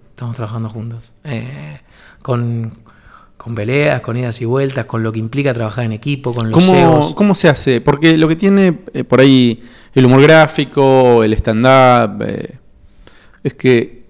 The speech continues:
Speaker 2: no hay trabajo en equipo casi. Es, eh, mucho trabajo individual, digamos, cuando el comediante está solo, cuando el dibujante está escribiendo, cuando un músico está componiendo, está solo. La impro está basada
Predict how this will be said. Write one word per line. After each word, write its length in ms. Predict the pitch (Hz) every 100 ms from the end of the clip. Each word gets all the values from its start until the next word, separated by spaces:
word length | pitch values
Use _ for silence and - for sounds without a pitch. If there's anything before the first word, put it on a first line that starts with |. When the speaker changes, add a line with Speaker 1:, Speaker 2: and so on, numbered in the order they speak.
| -
Speaker 2:
no 160 | 139
hay 140 | 202 180
trabajo 400 | 117 120 - 123
en 80 | 120
equipo 360 | 120 143 117
casi. 360 | - 104 - 107 _ _ _
Es, 240 | - -
eh, 180 | 147 120
mucho 300 | 120 156 202
trabajo 260 | 143 127 131
individual, 540 | 113 117 175 175 120
digamos, 280 | 110 117 113
cuando 220 | 117 113
el 60 | 107
comediante 240 | 117 135
está 160 | 135 131
solo, 340 | - 165 165
cuando 160 | 120 117
el 40 |
dibujante 260 | 117 120 135
está 140 | 131
escribiendo, 720 | - 131 139 156 160 170 165 - - - - - -
cuando 220 | 123 120
un 60 | 123
músico 240 | 131 131 120
está 180 | 135
componiendo, 840 | - 123 123 147 165 175 185 196 196 - -
está 240 | 110 117
solo. 360 | - 147 113 104
La 140 | 113
impro 340 | 131 165 160 196
está 220 | - 143
basada 500 | 127 151 160 170